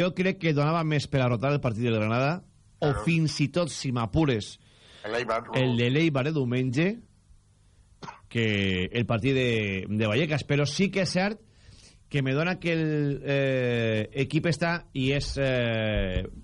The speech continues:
Speaker 1: feina d'altre costat o, o temps per a després, a partir de mitja que llegim esta pregunta,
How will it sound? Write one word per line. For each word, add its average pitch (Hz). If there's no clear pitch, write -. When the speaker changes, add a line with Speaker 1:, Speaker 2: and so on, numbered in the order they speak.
Speaker 1:
feina 160
d'altre 147
costat 175
o, 151
o 139
temps 151
per 165
a 151
després, 131
a 156
partir 156
de 151
mitja 156
que 143
llegim 139
esta 143
pregunta, 139